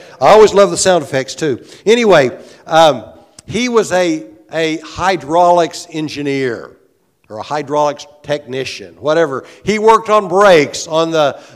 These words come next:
the, the C one thirty Warthog. Excuse me.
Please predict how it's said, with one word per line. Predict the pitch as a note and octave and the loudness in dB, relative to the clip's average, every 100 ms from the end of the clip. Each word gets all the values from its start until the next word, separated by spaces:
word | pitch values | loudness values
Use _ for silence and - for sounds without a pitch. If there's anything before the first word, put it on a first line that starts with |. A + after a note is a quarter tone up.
| - | -4
the, | D3 C#3+ D3 | 0 0 0
the | C#3 C3+ | -6 -8
C | - - G#3+ G#3 G3+ - | -8 -8 -6 -8 -12 -14
one | C#3 D#3 F3+ E3+ | -6 -2 -2 -4
thirty | - F#3 F#3 F3+ | -4 0 0 -2
Warthog. | F3 D3 E3+ E3 C#3 C3 G#2 F#2+ - _ | -6 -4 -2 -2 0 0 -2 -8 -18 _
Excuse | - - C#3+ | -14 -8 -6
me. | A#2+ F#2+ | -8 -12